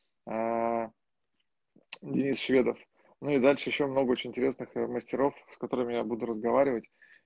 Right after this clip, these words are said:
и с-, помогу, и, может быть, вместе с ними найти те инсайты, те интересные мысли и моменты, которые повлияли их, э, в-, на их пути, на обретение мастерства.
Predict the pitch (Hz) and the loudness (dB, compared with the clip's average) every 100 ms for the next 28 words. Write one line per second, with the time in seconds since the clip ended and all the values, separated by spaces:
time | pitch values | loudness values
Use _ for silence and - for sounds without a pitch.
0 | - 117 117 117 117 113 110 101 - 123 | -10 -4 0 0 0 0 -4 -8 -12 -4
1 | 117 113 131 127 117 110 110 - 87 113 | -2 0 -2 0 -2 -2 -4 -6 -8 -6
2 | 110 107 107 110 107 117 - 127 - - | -4 -6 -8 -8 -4 -6 -4 -10 -8 -10
3 | 147 147 117 - - - 127 135 - 139 | -6 -4 -6 -8 -20 -14 0 0 0 -2
4 | 135 127 - 143 151 120 113 131 117 123 | 0 -2 6 6 6 0 -2 -4 -4 -2
5 | 131 - 120 135 143 127 113 117 135 135 | -2 -2 -6 -6 -4 -6 -6 -6 -6 -8
6 | 120 - 123 120 - - _ - 131 117 | -12 -10 -6 -6 -8 -20 _ -2 0 2
7 | 120 123 117 110 - _ _ _ - 120 | 4 4 2 -4 -8 _ _ _ -6 -4
8 | 120 117 117 117 107 104 107 113 120 - | -2 -2 -2 -2 -4 -4 -4 -2 -2 -4
9 | - 117 139 143 120 107 110 113 110 104 | -6 -4 0 2 0 -6 -6 -4 -2 -4
10 | 107 135 117 117 - - - 117 | -6 -6 -6 -10 -12 -16 -8 -8